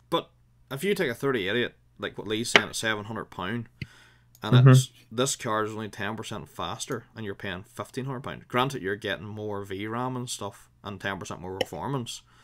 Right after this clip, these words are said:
Speaker 1: but, like, the majority of people's not gonna buy that. That's only gonna be the extreme people who's really into high-end video editing and for work purposes, you know, maybe doing, like, three D graphics and stuff like that. Like,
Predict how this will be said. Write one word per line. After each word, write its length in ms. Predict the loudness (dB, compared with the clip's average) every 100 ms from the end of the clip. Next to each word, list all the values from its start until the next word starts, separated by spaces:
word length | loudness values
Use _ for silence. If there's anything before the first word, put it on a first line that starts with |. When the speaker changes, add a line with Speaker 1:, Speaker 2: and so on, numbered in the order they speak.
| -20 -20 -20 _ _ _ -4
Speaker 1:
but, 220 | -2 -2 -8 -12 -20 -20 _ _ _ _ _ -4
like, 220 | -4 -4 -16 -20 _ _ _
the 140 | -2 0
majority 360 | 2 2 4
of 60 | 4
people's 220 | 2 2
not 80 | -2
gonna 120 | -4
buy 240 | -4 -2 -2
that. 140 | -2
That's 220 | -4 -4
only 160 | -2 -2
gonna 200 | -2 -2
be 180 | -2 -2
the 180 | -2
extreme 460 | -4 -6 -4 -4 -2
people 280 | -4 -4 -4
who's 200 | -8 -4
really 200 | -4 -4
into 180 | -6 -10
high-end 520 | -6 -4 -2 -6 -6
video 300 | -6 -4 -4
editing 680 | -4 -6 -10 -12 -12 -12 -12
and 440 | -12 -12 -14 -18 -20 _ -20 -20 _ -16
for 180 | -10 -6
work 300 | -4 -4 2
purposes, 480 | 2 2 -2 -4
you 60 | -4
know, 100 | -4
maybe 240 | -4 -4
doing, 440 | -2 -4 -4 -8 -8
like, 240 | -10 -10
three 220 | -4 0 2
D 140 | 2
graphics 440 | 0 -2 -2 -8
and 100 | -10
stuff 220 | -8 -10 -12
like 160 | -8
that. 320 | -2 -2 -2 -8 -20 -20 -20 -20 -6
Like, 220 | 0 2